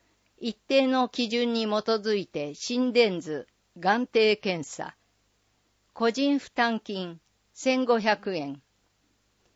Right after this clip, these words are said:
自費で受診すると参考、約一万四千円。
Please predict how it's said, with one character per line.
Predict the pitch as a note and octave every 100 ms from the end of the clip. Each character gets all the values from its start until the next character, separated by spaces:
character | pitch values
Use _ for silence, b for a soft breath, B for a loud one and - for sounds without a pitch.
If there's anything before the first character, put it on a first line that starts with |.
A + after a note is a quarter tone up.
| _ -
自 | G#3
費 | A3 C4+
で | C#4
受 | A3+ A#3
診 | - A3+ G#3+
す | -
る | F#3 F#3
と | F3 E3 - _ _
参 | - F3 F3
考、 | - D#3+ D3+ G3 _ _ _ _ _ _
約 | G#3+ A#3 - F3+ -
一 | G#3+ - C4
万 | C#4 A3 D#3+
四 | E3+ F3+
千 | - F3 D#3+ D#3
円。 | D3 C#3+